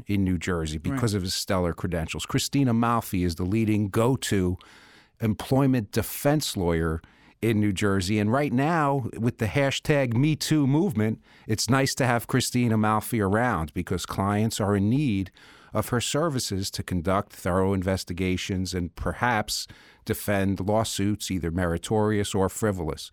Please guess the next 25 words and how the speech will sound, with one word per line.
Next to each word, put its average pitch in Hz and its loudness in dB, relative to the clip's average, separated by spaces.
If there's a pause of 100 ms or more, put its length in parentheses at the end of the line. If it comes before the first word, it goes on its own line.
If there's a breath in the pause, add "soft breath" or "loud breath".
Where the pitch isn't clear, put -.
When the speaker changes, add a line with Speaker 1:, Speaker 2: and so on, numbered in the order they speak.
(360 loud breath)
Speaker 1:
You 104 0
mentioned 113 2
Larry 101 2
Lussberg, 131 0
leading 117 0
criminal 107 2
defense 131 -2
lawyer 95 2
in 85 0
the 85 -2
field. 78 -4 (300 loud breath)
So 165 2
one 196 2
of 226 2
the 180 0
things 180 2
we 160 0
talk 170 0
about 147 0
at 127 0
the 120 0
firm 147 0 (520 loud breath)
in 131 0 (460)
being 151 0
the 98 -4